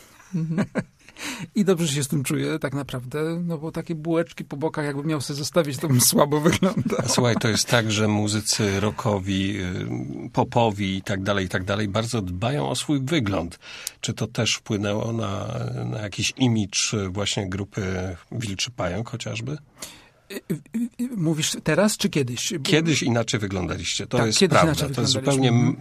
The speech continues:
Speaker 2: Mhm.
Speaker 3: metalowcy wyglądali na prawdziwych metalowców.
Speaker 2: Tak, tak.
Speaker 3: Teraz troszeczkę widzę, że to się zmienia. Nie trzeba mieć już długich włosów,
Speaker 2: Mhm.
Speaker 3: można być łysym, z brodą, tak, a la wiking i tak
Speaker 2: Tak.
Speaker 3: dalej. Można mieć nawet wąsa.
Speaker 2: Mhm.
Speaker 3: Albo tak jak ja, y, nie golić się, tak,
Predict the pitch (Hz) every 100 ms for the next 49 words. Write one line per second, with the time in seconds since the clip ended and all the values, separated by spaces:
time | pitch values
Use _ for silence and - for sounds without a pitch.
0 | 113 104 104 107 110 120 120 110 123 -
1 | 123 110 101 107 110 104 107 101 101 101
2 | - 95 87 110 104 110 107 110 98 90
3 | - 107 - - 139 - - - 208 220
4 | - 110 196 - 139 110 175 143 110 101
5 | 143 - 113 95 95 85 - 87 120 -
6 | - - 104 95 190 147 101 101 - 113
7 | 98 98 87 90 85 104 107 127 110 92
8 | 92 95 95 92 104 92 92 87 87 92
9 | 92 92 90 92 98 - - 101 95 90
10 | 95 90 - 90 90 - - 98 80 85
11 | 90 110 127 135 143 160 160 170 185 139
12 | - - 80 143 123 147 156 _ 113 107
13 | 113 117 107 110 107 123 - - - 113
14 | 104 127 147 113 73 - - -